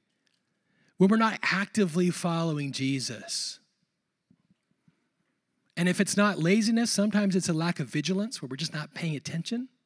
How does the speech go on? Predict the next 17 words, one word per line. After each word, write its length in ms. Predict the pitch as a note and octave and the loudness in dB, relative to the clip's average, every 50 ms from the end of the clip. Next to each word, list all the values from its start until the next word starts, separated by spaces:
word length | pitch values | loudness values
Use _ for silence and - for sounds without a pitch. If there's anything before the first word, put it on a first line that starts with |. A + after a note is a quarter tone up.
| _ _ _ _ _ _ _ - | _ _ _ _ _ _ _ -8
a 60 | - D3+ | -4 -2
lack 240 | D#3 F#3 F#3+ F3 | 0 0 0 0
of 60 | - D3+ | -2 -2
intentionality. 960 | E3 D#3 - - F3 D3 - C#3 C3+ B2+ B2+ C#3 D#3 E3 F3 G#3+ A#3 A3+ G#3 - _ _ _ _ _ _ _ _ _ _ _ _ _ _ _ _ _ _ _ _ _ _ _ _ _ _ _ _ _ _ _ _ _ _ _ _ _ _ _ _ _ _ _ _ _ - - _ _ _ | -2 0 0 0 0 0 0 -2 -4 -4 -4 -4 -4 -4 -4 -4 -4 -6 -6 -12 _ _ _ _ _ _ _ _ _ _ _ _ _ _ _ _ _ _ _ _ _ _ _ _ _ _ _ _ _ _ _ _ _ _ _ _ _ _ _ _ _ _ _ _ _ -20 -20 _ _ _
Jesus 400 | - - F3+ F#3 F#3+ F3 D#3+ - | -4 -2 0 0 0 -2 -2 -4
calls 340 | - - - C#3+ D3 C3+ C#3 | -4 -6 -8 -8 -6 -6 -4
us 120 | C3 - | -6 -6
to 120 | - - - | -6 -8 -10
follow 440 | - - - C3+ D3+ E3 F3 D#3+ | -10 -10 -8 -8 -6 -4 -4 -4
him, 240 | B2+ - - A2 G#2 A2+ | -4 -6 -8 -10 -10 -10
and 100 | B2 A#2 | -8 -6
we 80 | B2+ | -6
need 200 | B2+ D3 F#3+ - | -4 -2 -2 -2
to 120 | - D#3 C3+ - | -4 -6 -8 -6
actually 640 | - D3+ D#3+ F3+ - - - - C#3+ B2+ B2 B2+ B2+ | -6 -6 -4 -4 -4 -4 -4 -4 -4 -4 -4 -4 -4
do 240 | A#2+ C#3 D3 E3+ F#3 | -4 -2 -2 -2 -2
that. 380 | - A#2 G#2 - - - - | -4 -6 -10 -14 -16 -18 -20